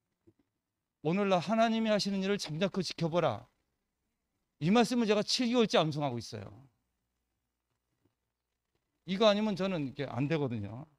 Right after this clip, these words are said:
또 오늘 여기 말씀 들으면서 여호야다는 죽어서 왕실의 묘실에 장사된 유일한 제사장이었다.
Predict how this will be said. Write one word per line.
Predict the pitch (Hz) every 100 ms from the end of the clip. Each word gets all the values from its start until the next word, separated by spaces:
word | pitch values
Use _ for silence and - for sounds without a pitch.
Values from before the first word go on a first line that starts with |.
| _ _ _ _ _ -
또 | 185
오늘 | 196
여기 | 180 170
말씀 | 156 135 165
들으면서 | 143 160 151 135
여호야다는 | 123 165 175 165 156 180 233 247 _ _ _ _ _ _ _ _
죽어서 | - 160 180 170
왕실의 | 139 156 185 170 175
묘실에 | 151 151 165 156
장사된 | 127 135 147 147 214 185 _ _ -
유일한 | 143 160 170
제사장이었다. | 131 135 143 120 120 110 - 107